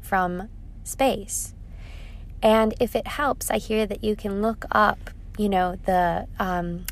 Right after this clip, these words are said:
pictures and videos from the International Space Station to give yourself a really clear view of what the earth looks like from,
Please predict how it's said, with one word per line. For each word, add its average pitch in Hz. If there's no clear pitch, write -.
pictures -
and 190
videos 185
from 180
the 180
International 175
Space 240
Station 165
to -
give 247
yourself 226
a 214
really 202
clear 185
view 170
of 156
what 170
the 175
earth 185
looks 180
like 165
from, 170